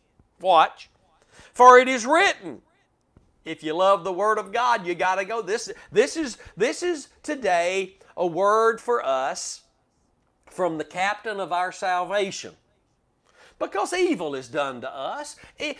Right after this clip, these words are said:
it, there's been even preachers who have churches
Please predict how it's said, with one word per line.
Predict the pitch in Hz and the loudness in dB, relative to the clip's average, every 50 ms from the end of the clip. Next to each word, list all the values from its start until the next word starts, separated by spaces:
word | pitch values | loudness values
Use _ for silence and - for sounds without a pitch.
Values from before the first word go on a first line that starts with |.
| - | -14
it, | - - 269 262 - - - - - 254 - - - | -10 -10 -10 -10 -10 -20 -20 -20 -20 -20 -20 -16 -6
there's | 233 277 320 311 226 | -4 -4 -4 -4 -8
been | 233 277 262 254 226 | -8 -8 -8 -6 -6
even | 240 247 240 214 214 190 170 _ | -8 -8 -6 -8 -10 -12 -12 _
preachers | - - 302 302 320 330 330 - - - 117 107 104 143 - - - _ _ _ | -16 -10 -8 -4 -4 -4 -4 -6 -12 -14 -14 -14 -14 -16 -18 -20 -20 _ _ _
who | - 233 240 | -10 -8 -8
have | 208 208 208 185 175 - - | -6 -4 -4 -4 -4 -6 -8
churches | - - 262 262 262 277 - - - 123 101 107 143 156 - | -6 -6 -6 -6 -6 -10 -12 -14 -16 -14 -14 -14 -14 -16 -18